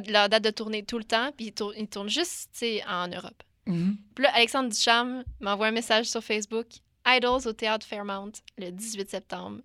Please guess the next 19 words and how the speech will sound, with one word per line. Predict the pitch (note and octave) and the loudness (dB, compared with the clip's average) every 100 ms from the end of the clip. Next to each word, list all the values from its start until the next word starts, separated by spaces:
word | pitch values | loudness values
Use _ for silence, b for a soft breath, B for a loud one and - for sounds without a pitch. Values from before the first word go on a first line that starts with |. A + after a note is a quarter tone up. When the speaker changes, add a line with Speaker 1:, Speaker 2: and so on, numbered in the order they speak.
| _ | _
Speaker 1:
à | F#3+ F3 | -2 -2
dix-huit | F#3+ A3 B3 C#4+ A3 | -4 -6 -2 -2 4
dollars, | G#3 G#3 G3+ A#3+ | 6 6 4 0
qui | A3+ | -6
est | G3+ | -6
un | G#3 F#3+ F#3 - | -4 -4 -6 -12
prix | - - B3+ B3+ C4 | -10 -4 -2 -2 -6
pour | - F#3+ | -12 -10
la | A#3 | -8
classe | - G#3+ | -6 -6
ouvrière, | C4+ B3 A#3+ A#3 B3 - | -4 2 6 8 6 2
et | F3 | -6
j'apprécie. | F#3 E3 - C4 - C#4 C#4+ B B B B B B _ _ | -6 -4 -2 -2 2 2 0 B B B B B B _ _
Et, | A3 G#3+ A3+ | 2 6 6
euh, | A3+ G#3+ _ _ _ _ _ - | 6 2 _ _ _ _ _ 0
merci | A3 A#3 | 2 2
tout | - | 2
le | D4+ | 4
monde. | D4 B3+ C4+ C#4+ | 6 6 6 0